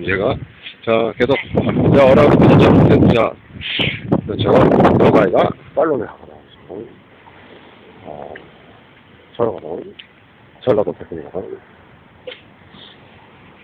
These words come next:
저게. 어, 꼭 비하인드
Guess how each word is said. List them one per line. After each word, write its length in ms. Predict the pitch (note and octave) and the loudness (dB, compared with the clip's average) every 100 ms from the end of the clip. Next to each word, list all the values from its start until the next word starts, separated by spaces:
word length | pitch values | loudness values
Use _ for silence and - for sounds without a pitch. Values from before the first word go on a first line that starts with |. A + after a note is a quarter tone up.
| _ - - | _ -20 -18
저게. 280 | - E2+ - _ _ _ _ _ _ _ _ _ _ _ _ _ _ _ _ _ _ _ _ - - _ G#5 G#4 G4+ G#4 _ G4+ G#4 G4+ - - - _ _ - | -12 -12 -12 _ _ _ _ _ _ _ _ _ _ _ _ _ _ _ _ _ _ _ _ -20 -20 _ _ -20 _ -20 _ _ -20 -20 -20 -20 -20 _ _ -14
어, 720 | G2 F#2 F#2+ F2 D#2+ D#2+ D2 - - - - - | -6 -6 -6 -8 -12 -14 -16 -18 -20 -20 -20 -10
꼭 220 | - A3 - | 0 0 2
비하인드 400 | F3+ G#3 G3+ | 4 4 4